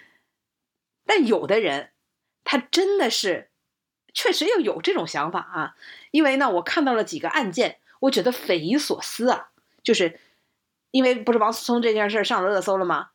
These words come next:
所以，呃，多个媒体也发了说，多人因假冒王思聪行骗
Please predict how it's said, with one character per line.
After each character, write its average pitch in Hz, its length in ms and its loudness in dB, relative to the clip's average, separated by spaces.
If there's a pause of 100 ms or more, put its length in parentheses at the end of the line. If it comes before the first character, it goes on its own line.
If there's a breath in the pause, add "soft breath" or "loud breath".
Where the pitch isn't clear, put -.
所 - 160 0
以， 170 280 0 (220)
呃， - 380 -4
多 226 140 2
个 220 100 2
媒 190 120 2
体 190 100 0
也 160 80 2
发 170 140 0
了 160 80 -4
说， 180 120 0
多 349 380 0
人 202 320 0
因 277 420 0
假 208 320 -2
冒 240 280 0
王 208 320 0
思 277 160 -6
聪 269 200 -2
行 220 280 -4
骗 403 280 -2